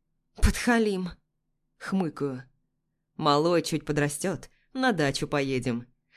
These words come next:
Зотовы Королевы ее как раз закончат достраивать. Места хватит всем».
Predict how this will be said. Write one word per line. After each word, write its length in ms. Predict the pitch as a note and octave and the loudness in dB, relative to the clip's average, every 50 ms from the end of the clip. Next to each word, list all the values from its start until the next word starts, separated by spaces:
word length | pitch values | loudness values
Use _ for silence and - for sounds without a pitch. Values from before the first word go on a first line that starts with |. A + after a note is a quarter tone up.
| - - | -20 -12
Зотовы 580 | - F#3+ E3 G3 G3+ A3 B3+ - B3 G#3+ G#3+ G#3+ | -6 -2 0 2 2 2 4 4 4 4 4 4
Королевы 680 | G#3 F3+ F#3 F#3+ F#3+ G#3 A3 C4 B3 F3 D3 C#3 D3 D3 | 4 4 4 4 4 4 4 4 4 4 2 0 0 -6
ее 340 | D#3+ E3+ G#3 G#3 G3 B3 C4+ | -4 0 0 4 4 4 4
как 300 | B3+ - D#4+ D4+ - - | 4 2 0 0 0 2
раз 240 | G#3 G#3+ A3+ G#3+ E3+ | 0 2 2 2 2
закончат 580 | D#3+ E3+ E3 E3 - F#3 E3+ D3+ - D3+ C3+ C3+ | 0 -2 -2 -2 0 -2 0 0 0 -2 -2 0
достраивать. 760 | C#3 D#3 D#3 - - F3 E3 D3+ C3+ B2 A#2+ A#2 - - _ _ _ _ _ - | -2 -4 -2 -2 -2 -2 -2 -2 -2 -4 -6 -8 -10 -14 _ _ _ _ _ -6
Места 360 | F#3+ E3+ D3+ D#3 - - D4+ | -2 0 0 0 0 -2 -4
хватит 440 | C4+ - - G3 E3 E3+ G#3 A#3 - | -4 -2 -2 -2 0 0 0 -2 -4
всем». 400 | - - - D#3 C3 B2 B2 B2+ | -4 -6 -6 -4 -6 -6 -8 -10